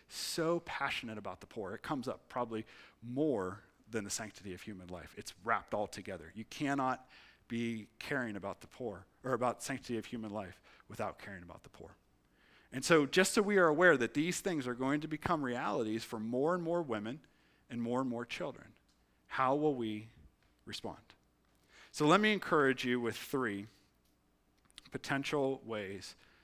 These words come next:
to respond to this. And this is where we'll wrap up, wrap up. The first way to respond to this,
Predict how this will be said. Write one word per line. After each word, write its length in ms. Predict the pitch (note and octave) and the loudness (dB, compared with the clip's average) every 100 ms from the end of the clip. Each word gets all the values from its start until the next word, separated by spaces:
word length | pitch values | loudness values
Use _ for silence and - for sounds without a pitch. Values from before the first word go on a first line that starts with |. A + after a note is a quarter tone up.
| _ _ _ _ _ _ _ - | _ _ _ _ _ _ _ -10
to 100 | A#2+ | -8
respond 420 | G2+ - F#2+ D#2+ | -8 -10 -14 -14
to 80 | D#2 | -16
this. 380 | - - - - _ _ _ _ _ _ - | -16 -16 -18 -18 _ _ _ _ _ _ -14
And 80 | A2+ | -8
this 140 | A#2 B2+ | -4 -4
is 80 | |
where 140 | A#2+ G#2 | -2 -2
we'll 100 | G#2 | -2
wrap 280 | F2+ D#2+ - | -8 -12 -18
up, 100 | - _ | -20 _
wrap 240 | A#2+ G#2 D#2 | -2 -2 -4
up. 100 | - _ _ _ _ _ _ _ _ _ _ _ _ _ _ _ _ _ _ _ _ _ _ _ _ _ _ - B2+ | -16 _ _ _ _ _ _ _ _ _ _ _ _ _ _ _ _ _ _ _ _ _ _ _ _ _ _ -16 -4
The 80 | |
first 260 | - F#3 F#3 | 4 6 6
way 100 | F3+ | 4
to 80 | E3+ | 4
respond 420 | D#3 - B2+ A#2+ | 0 0 -2 0
to 80 | B2 | -4
this, 420 | G2 F2 - - | -6 -6 -10 -14